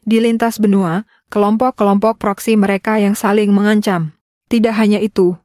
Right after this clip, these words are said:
kita juga hidup di era ketika cyber warfare, disinformasi,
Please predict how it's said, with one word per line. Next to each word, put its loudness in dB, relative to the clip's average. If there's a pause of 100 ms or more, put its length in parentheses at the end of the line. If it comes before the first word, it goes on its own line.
(160)
kita -2
juga -2
hidup 0
di -2
era -2
ketika -2
cyber 0
warfare, -2 (240)
disinformasi, -2